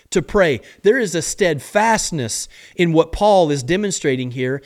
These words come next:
in prayer. It's what we learned earlier in this podcast. And he's asking now some specific things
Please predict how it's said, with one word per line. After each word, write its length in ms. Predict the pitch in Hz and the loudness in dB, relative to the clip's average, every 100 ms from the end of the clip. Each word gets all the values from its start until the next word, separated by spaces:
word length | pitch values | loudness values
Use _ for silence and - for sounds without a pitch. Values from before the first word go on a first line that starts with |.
| _ - | _ -6
in 160 | 156 | -4
prayer. 380 | - 226 196 117 | -2 0 0 0
It's 120 | 113 | -2
what 140 | 147 147 | -4 -2
we 100 | 151 | -2
learned 360 | 139 147 156 | 0 -2 -2
earlier 500 | 202 214 175 127 117 - - - | 2 2 2 0 -2 -8 -16 -6
in 140 | 165 | -2
this 180 | 143 135 | -2 -4
podcast. 800 | - 180 160 - 113 98 - - - _ - - | -2 -2 -2 -4 -4 -4 -10 -16 -20 _ -20 -6
And 120 | 175 180 | -2 0
he's 220 | 202 - | 0 -4
asking 480 | 302 - - 202 165 | -2 -2 -2 -2 -2
now 180 | 151 147 | 0 -2
some 220 | - 170 | -2 -4
specific 720 | - - 175 - 262 262 254 - | -6 -4 -2 -2 -2 -4 -4 -6
things 600 | 220 190 143 147 - | -2 0 0 -2 -6